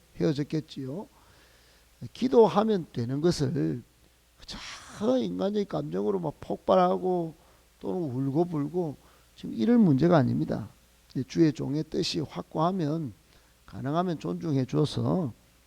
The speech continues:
하나님의 사명을 이루도록 해 주셔야 합니다. 그것이 하나님 나라를 이루는 것에 합당한 것입니다. 가능하면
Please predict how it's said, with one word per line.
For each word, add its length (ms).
하나님의 500
사명을 480
이루도록 640
해 100
주셔야 340
합니다. 420
그것이 580
하나님 340
나라를 340
이루는 420
것에 420
합당한 540
것입니다. 460
가능하면 680